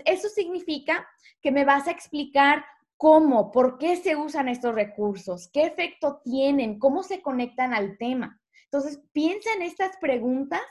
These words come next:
cuando estés escribiendo el análisis. ¿Qué efecto tiene la anáfora?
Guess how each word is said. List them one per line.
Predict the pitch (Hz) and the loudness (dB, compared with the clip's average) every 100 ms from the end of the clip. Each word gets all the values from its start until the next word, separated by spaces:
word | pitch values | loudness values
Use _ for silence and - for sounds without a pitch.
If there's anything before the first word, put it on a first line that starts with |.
| _ _ _ _ - | _ _ _ _ 0
cuando | 254 233 | 2 2
estés | 226 214 240 247 269 - _ _ _ _ - | -2 0 2 2 0 -12 _ _ _ _ 0
escribiendo | 262 262 - 254 247 254 277 269 269 269 277 - | 0 -2 -6 -4 0 2 2 2 4 2 2 0
el | 220 202 | 0 0
análisis. | 196 214 214 185 175 - - _ _ _ _ _ _ _ | 0 0 0 -2 -10 -16 -20 _ _ _ _ _ _ _
¿Qué | - 415 | -2 -2
efecto | 440 453 453 403 | 0 -4 -4 -8
tiene | 302 311 330 | -4 -2 0
la | 302 | 0
anáfora? | 226 214 220 247 233 208 196 - | 0 -2 -2 -4 -4 -4 -4 -12